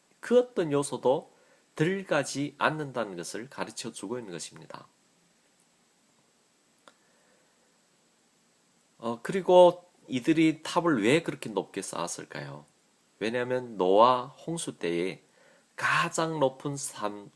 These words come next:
산봉우리도 물에 잠겼기 때문인 것입니다. 그래서 이, 어, 홍수에서, 앞으로 홍수가 다시 올지언정, 어, 이 탑을 높게 쌓으면 이 홍수에서 구원할 것이라는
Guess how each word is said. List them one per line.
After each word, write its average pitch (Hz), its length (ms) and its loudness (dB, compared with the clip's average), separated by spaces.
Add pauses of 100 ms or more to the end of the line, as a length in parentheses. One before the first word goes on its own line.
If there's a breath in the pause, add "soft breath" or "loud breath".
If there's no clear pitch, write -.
산봉우리도 110 1120 -4
물에 98 280 -4
잠겼기 120 840 -8
때문인 131 360 -8
것입니다. - 580 -14 (560 soft breath)
그래서 127 380 -2
이, 160 340 -2 (480 soft breath)
어, 101 220 2
홍수에서, 127 1120 0
앞으로 - 320 -2
홍수가 165 420 -6
다시 - 300 -8
올지언정, 95 960 -4 (540 soft breath)
어, 90 340 0
이 120 140 -10
탑을 160 400 -6 (200)
높게 143 380 -4
쌓으면 113 480 0 (160)
이 131 160 -10
홍수에서 160 1300 -2 (540 soft breath)
구원할 156 640 -2
것이라는 80 640 -12